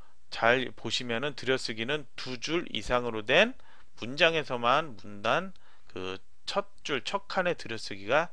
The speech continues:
되는 걸 확인할 수가 있는데요. 자, 문단 첫 글자 장식이 있는 부분은 들여쓰기 안 되고 있죠. 여기 들여쓰기가 안 되니까 자동으로 들여쓰기를 지정해 놨더라도 이 문단 첫 글자 장식이란 기능만 사용하면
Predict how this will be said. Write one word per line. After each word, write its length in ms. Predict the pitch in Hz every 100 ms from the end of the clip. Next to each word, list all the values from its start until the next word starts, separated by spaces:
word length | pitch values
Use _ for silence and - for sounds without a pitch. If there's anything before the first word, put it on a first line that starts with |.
| -
되는 240 | - 98
걸 120 | 98
확인할 380 | 101 160 170 147
수가 220 | - - 104
있는데요. 540 | 95 90 95 180 135 - - - - - -
자, 120 | 92
문단 380 | 104 147 180 180
첫 180 | 214
글자 240 | - 214 214
장식이 440 | 127 123 139 147
있는 420 | - 147 175 185
부분은 560 | 160 143 143 156 175 185 - - -
들여쓰기 480 | - 143 156 156 151
안 240 | 107 95 135
되고 240 | 165 151
있죠. 400 | 120 - 127 107 - -
여기 180 | 107 117
들여쓰기가 800 | - 120 127 127 120 127 120 -
안 180 | 101 104
되니까 580 | 107 101 - 151 175 185 - - -
자동으로 760 | - 123 143 170 160 143 160 170
들여쓰기를 1080 | - 135 135 131 127 120 - - 131 156 156
지정해 360 | - 123 120 147
놨더라도 640 | 170 - 117 110 151 156 - - - -
이 140 | 107
문단 380 | 104 117 131 123
첫 160 | -
글자 240 | - 170 139
장식이란 540 | 107 104 107 107 107
기능만 640 | - 101 104 104 - 107 98
사용하면 640 | 156 170 139 117 160